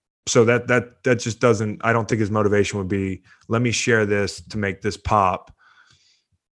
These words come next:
If anything, maybe he misunderstood something that Jim didn't <laughs> communicate well.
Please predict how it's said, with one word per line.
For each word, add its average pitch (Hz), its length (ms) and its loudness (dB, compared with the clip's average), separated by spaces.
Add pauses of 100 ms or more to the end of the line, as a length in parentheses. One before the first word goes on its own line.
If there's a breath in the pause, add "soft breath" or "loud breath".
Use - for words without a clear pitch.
If 107 160 0
anything, 117 380 2
maybe 110 320 0
he 107 100 -2
misunderstood 107 720 0
something 107 320 -4
that 101 120 -4
Jim 101 220 -4
didn't 104 240 -2
<laughs> - 20 -12
communicate 104 580 0
well. - 340 -10